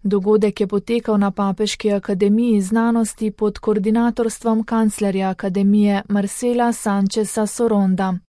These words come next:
Papež je izpostavil tri pomembne stebre dejavnosti te mreže, to so vzgoja, šport in solidarnost. V mrežo so poleg katoliških šol povezane tudi druge vzgojno-izobraževalne ustanove,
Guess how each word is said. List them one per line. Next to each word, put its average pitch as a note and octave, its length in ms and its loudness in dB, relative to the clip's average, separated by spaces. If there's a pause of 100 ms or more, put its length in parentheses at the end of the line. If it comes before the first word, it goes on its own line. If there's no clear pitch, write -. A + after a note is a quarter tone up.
(480)
Papež G3+ 460 -2
je G3+ 140 4
izpostavil A3 840 -2
tri A#3+ 240 -4
pomembne A3 600 2
stebre G3+ 520 0
dejavnosti G3+ 760 0
te G3+ 200 0
mreže, G#3 540 2 (160)
to G#3 160 -4
so G3 260 -2
vzgoja, A3 680 0
šport A#3+ 600 -2
in A#3+ 200 0
solidarnost. G#3 1000 -2 (400)
V G3+ 120 4
mrežo G3+ 440 2
so G#3 240 0
poleg G3 360 -2
katoliških G3 760 -2
šol B3+ 300 -2
povezane A#3+ 640 -2
tudi A3+ 300 -2
druge G#3+ 360 -2
vzgojno-izobraževalne G3 1400 0
ustanove, G3 800 -2